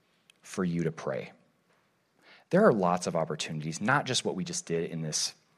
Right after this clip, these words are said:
fifteen minutes, okay? Number one, we have a prayer team. And after every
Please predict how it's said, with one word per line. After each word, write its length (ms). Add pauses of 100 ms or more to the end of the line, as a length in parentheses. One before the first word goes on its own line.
(460)
fifteen 640
minutes, 460 (420)
okay? 260 (840)
Number 340
one, 400 (120)
we 120
have 180
a 60
prayer 300
team. 280 (680)
And 180
after 360 (120)
every 580